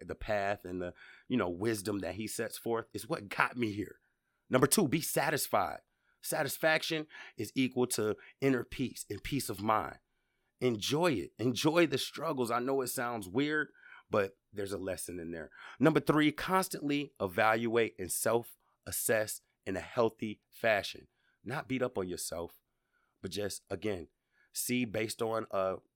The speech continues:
you know, set of situations and circumstances, what you can do to have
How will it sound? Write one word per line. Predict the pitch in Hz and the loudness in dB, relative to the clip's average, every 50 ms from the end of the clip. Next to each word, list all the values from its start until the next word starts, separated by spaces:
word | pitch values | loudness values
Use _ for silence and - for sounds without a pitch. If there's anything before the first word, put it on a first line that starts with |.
| _ | _
you | - 120 | -4 -2
know, | 101 95 | -2 -2
set | - - - 107 110 | 0 0 2 2 2
of | 107 - | 0 -2
situations | - - 107 - - 107 104 104 107 - - 104 90 | -4 -6 -6 -4 -4 -2 0 0 0 -2 -2 -6 -6
and | 95 92 | -6 -6
circumstances, | - 101 107 104 - 95 90 - - 87 90 90 - 92 87 82 | -4 -6 -6 -6 -6 -8 -8 -8 -8 -8 -8 -8 -8 -10 -10 -10
what | 110 117 - | -10 -8 -8
you | 156 | -8
can | - - 120 95 | -6 -6 -6 -6
do | 82 92 101 104 107 - - - - - - _ _ | -4 -4 -4 -4 -4 -6 -8 -16 -20 -20 -20 _ _
to | - - 165 | -6 -4 0
have | 175 180 170 | 2 2 2